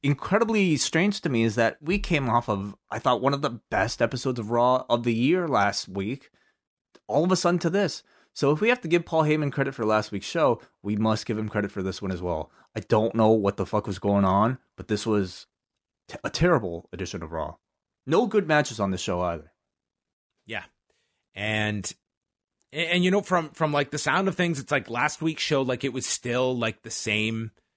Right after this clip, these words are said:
Speaker 2: team in place. But, I mean, you could watch that show. You could certainly see the influences. And, like, like, this just, this show just felt like, like, a drastic, like, retread back to where we were. And I, I would say even worse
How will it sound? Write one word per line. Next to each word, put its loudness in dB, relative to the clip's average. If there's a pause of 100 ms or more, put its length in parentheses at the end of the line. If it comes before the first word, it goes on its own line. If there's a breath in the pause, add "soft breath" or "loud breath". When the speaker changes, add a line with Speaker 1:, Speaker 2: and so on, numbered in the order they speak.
(220)
Speaker 2:
team 2
in 0
place. 0
But, -8
I -4
mean, -2
you 2
could 2
watch 0
that 2
show. 0
You -2
could -10
certainly -2
see 0 (160 loud breath)
the -8
influences. -2 (320 soft breath)
And, -4 (400)
like, -4
like, 2
this 2
just, 0
this 2
show 2
just -2
felt 0
like, -2
like, -4
a -2
drastic, -6 (920)
like, -14 (480)
retread -2 (120)
back -4
to 0
where 0
we 0
were. 0
And 2
I, 0
I 2
would -2
say 0
even -4
worse -4